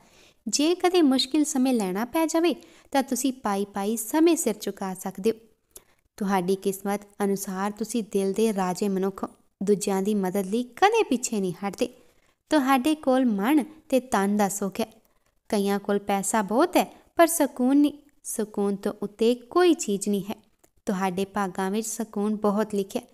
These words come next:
ਤੁਹਾਡੀ ਸ਼ਾਂਤੀ ਹੀ ਤੁਹਾਨੂੰ ਬਹੁਤ ਕੁਝ ਦਿਵਾਊਗੀ। ਤੁਹਾਡੀਆਂ ਤਿੰਨ ਇੱਛਾ ਪੂਰੀਆਂ ਹੋਣ ਵਾਲੀਆਂ ਨੇ। ਜੋ ਵੀ ਇੱਛਾ ਤੁਹਾਡੇ ਮਨ ਵਿੱਚ ਹੈ,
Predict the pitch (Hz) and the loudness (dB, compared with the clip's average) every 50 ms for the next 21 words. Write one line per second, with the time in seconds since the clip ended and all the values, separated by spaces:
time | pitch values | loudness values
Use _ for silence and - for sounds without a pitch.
0 | _ _ _ _ _ _ _ - - 196 185 190 185 175 202 202 - - - 202 | _ _ _ _ _ _ _ -6 -4 -2 0 0 0 0 -2 -4 -4 -4 -4 -2
1 | 185 185 185 180 - 208 196 185 196 214 226 220 - 220 202 196 202 208 202 202 | -2 -2 -2 -2 -2 -2 -2 -2 -2 -2 -2 -4 -4 -4 -2 -2 -2 -2 -2 -2
2 | - 226 233 247 240 240 - 214 196 185 175 190 180 180 180 185 196 190 - - | -2 0 0 0 0 -2 -2 -4 -4 -2 -4 -6 -4 -4 -4 -4 -4 -6 -8 -10
3 | - _ _ _ _ - _ _ _ _ _ - 294 254 285 302 277 302 339 330 | -12 _ _ _ _ -20 _ _ _ _ _ -4 -2 0 2 2 4 4 2 2
4 | 330 - - 269 262 269 285 - - 226 - - - 226 208 208 233 240 233 - | 0 0 0 2 2 2 2 0 -2 -4 -6 -6 -6 -4 -2 -2 -2 -4 -4 0
5 | 240 220 208 208 214 214 190 196 202 196 190 190 190 190 190 190 190 214 214 214 | 2 2 2 2 2 0 -2 -2 -2 -2 -2 -2 -2 -2 -4 -2 -2 -2 -2 -4
6 | - _ _ _ _ _ _ - 190 175 208 202 196 196 202 208 - - 190 196 | -6 _ _ _ _ _ _ -8 -4 0 0 0 0 0 -4 -4 -6 -6 -10 -8
7 | - - 196 202 202 - 214 185 190 190 180 196 196 190 185 190 190 190 196 202 | -8 -8 -8 -6 -6 -6 -6 -6 -6 -6 -6 -4 -4 -4 -4 -4 -4 -4 -4 -4
8 | - - - 311 349 294 - | -6 -6 -2 0 0 0 0